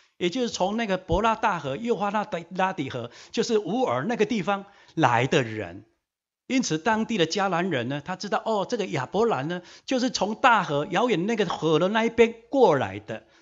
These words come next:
所以从大河过来的这个民族呢，在他们的语言的意识里面呢，叫做希伯来人。所以希伯来人呢，他基本上就是一个迁徙的民族，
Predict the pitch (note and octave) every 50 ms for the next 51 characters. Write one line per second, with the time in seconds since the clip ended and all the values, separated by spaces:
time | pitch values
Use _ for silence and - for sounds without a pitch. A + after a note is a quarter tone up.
0 | _ _ - - G3 F3 - - C3+ C#3 E3 E3+ - - - - F#3 E3+ D3 C3
1 | B2 - C3 A#2 B2 C3+ D3 D#3 D#3 - _ - C4+ B3 A3 G3 F3 D#3 C#3+ B2+
2 | A#2 A2+ G#2+ G#2 A#2 A#2 - B2 A#2+ - - - G#3+ E3+ D#3 C#3+ C#3+ C3+ D3 G#3
3 | A#3 - E3 C#3 C3+ E3 E3+ F3+ F#3 F3 - - _ _ _ _ _ _ - E3+
4 | D#3 C#3+ - E3 E3+ D#3+ C3+ A#2 A2+ C3 - - C#3+ B2+ A2+ G#2+ A2 B2 C3+ C#3+
5 | A#3+ B3 A#3 F#3 - - G#3+ C#3 B2 B2+ D#3+ E3+ D#3+ D3+ E3+ E3+ E3+ - - _
6 | _ _ - - C3 - C#3 A#2 G2+ - - - - A#2+ A#2+ A#2 - - G2+ G2+
7 | F#2+ G2+ G2+ F#2+ F2 F#2 F2+ _ _ _ _ _ _ _ _ _ _ _ _ _
8 | _ _ _ _ _ _ _ _ _ - - G#3+ G#3 G3+ F#3+ G3+ G3+ F3+ F3+ F3+
9 | E3+ D#3 C3+ A2+ A2+ A2+ B2 A#2+ A#2 A2+ - C#3+ - - D#3 - A2 G#2 G2+ -
10 | C3+ A#2 G#2+ C3 A2 - A#2+ - A2 G#2 - - F3 F3+ F#3+ F3+ - - C3+ B2
11 | B2 A#2+ A#2+ B2 C3+ D#3+ E3+ - C#3 A#2 G#2+ A#2 C3 D3+ D#3+